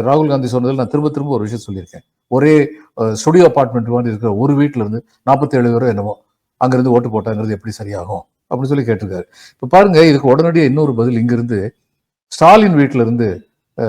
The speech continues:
நாற்பது பேரோ நாற்பத்தஞ்சு பேரோ இருக்காங்க அப்படின்னு சொல்லி ஒண்ணு சொன்னாங்க. அது உடனடியா வந்து உண்மை கண்டறியும் குழு ஒண்ணு தமிழக அரசுன்ற இருக்கு. அந்த குழு வந்து கண்டுபிடி சொல்லிச்சு, அது சிங்கிள் வீடு இல்ல,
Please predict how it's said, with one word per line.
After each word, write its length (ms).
நாற்பது 360
பேரோ 180
நாற்பத்தஞ்சு 440
பேரோ 180
இருக்காங்க 380
அப்படின்னு 300
சொல்லி 200
ஒண்ணு 240
சொன்னாங்க. 320
அது 160
உடனடியா 480
வந்து 200
உண்மை 260
கண்டறியும் 380
குழு 220
ஒண்ணு 180
தமிழக 320
அரசுன்ற 380
இருக்கு. 280
அந்த 160
குழு 240
வந்து 160
கண்டுபிடி 360
சொல்லிச்சு, 340
அது 240
சிங்கிள் 380
வீடு 220
இல்ல, 160